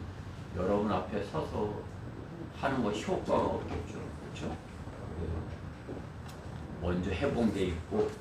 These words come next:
또 어떻게 가면 이렇게 더 주님께 가까이 잘 갈 수 있는지, 그걸, 그렇죠? 어떻게 하면 성령님께 더 이렇게 나를 드리는지,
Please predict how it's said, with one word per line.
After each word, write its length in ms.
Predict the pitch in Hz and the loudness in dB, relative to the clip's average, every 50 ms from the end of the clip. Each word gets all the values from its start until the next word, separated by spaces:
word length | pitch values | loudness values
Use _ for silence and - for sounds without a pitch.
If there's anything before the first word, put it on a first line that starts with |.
| - - - - - | -8 -10 -10 -8 -4
또 200 | 82 85 85 82 82 82 80 - - - - - - - - - - - - - - - - - - - | -2 0 0 2 2 0 -2 -4 -6 -6 -8 -8 -8 -8 -8 -8 -8 -8 -8 -8 -10 -10 -10 -10 -8 -6
어떻게 420 | 95 92 87 - - - 101 95 | -6 -4 -2 -2 0 0 2 2
가면 440 | 90 90 87 87 90 92 92 90 85 80 78 78 | 2 4 4 4 4 4 4 2 2 0 0 0
이렇게 340 | 80 80 - 87 90 - - - - - - - - - - | -2 -2 -2 -2 -4 -4 -4 -6 -8 -8 -10 -10 -10 -10 -6
더 200 | - - 95 95 | 0 2 2 2
주님께 440 | - - 107 98 87 78 82 82 80 | 2 2 2 2 4 4 2 2 2
가까이 520 | - - 80 80 82 - 87 87 85 85 82 | 0 -2 -2 -2 -2 0 0 2 2 2 2
잘 240 | - - - 80 78 | 0 -2 -4 -2 -2
갈 200 | 82 85 82 80 | 0 0 0 0
수 160 | - - 92 | 0 -2 -2
있는지, 380 | 90 82 78 78 76 78 78 78 - - - - - - | -2 0 0 -2 -2 -4 -6 -6 -6 -8 -8 -10 -10 -10
그걸, 200 | - 80 80 80 80 82 - - - - - - - - - | -6 -4 -2 -2 -2 -2 -4 -6 -8 -8 -8 -8 -8 -8 -8
그렇죠? 300 | 80 82 - - - - - - - - - - - - - 85 - - 98 95 98 - - - - - - | -8 -6 -4 -4 -4 -4 -6 -8 -8 -10 -10 -10 -10 -8 -6 -6 -4 -4 -4 -2 -2 -4 -4 -4 -4 -4 -4
어떻게 340 | - - 107 95 - - 98 | 0 0 2 0 2 2 4
하면 240 | 98 98 101 101 - | 4 4 4 4 2
성령님께 760 | - - 139 135 131 123 120 110 101 95 - - 92 87 73 | 2 2 4 4 6 6 8 8 6 6 4 2 0 0 0
더 340 | 80 85 82 82 - - 85 | 2 4 4 4 4 4 2
이렇게 320 | 78 78 - - 78 78 80 - - - - - - - - - - - - - - - - - - - - - - - - - - - - - | 0 0 0 0 -2 -2 -2 -2 -6 -8 -8 -10 -10 -10 -10 -10 -10 -10 -10 -10 -10 -8 -8 -8 -8 -8 -8 -8 -8 -8 -8 -10 -8 -8 -8 -4
나를 300 | - 82 85 82 85 - | -2 0 2 2 2 2
드리는지, 640 | - 98 95 92 92 87 80 80 80 78 82 80 | 2 2 4 4 4 4 2 2 0 0 -2 -4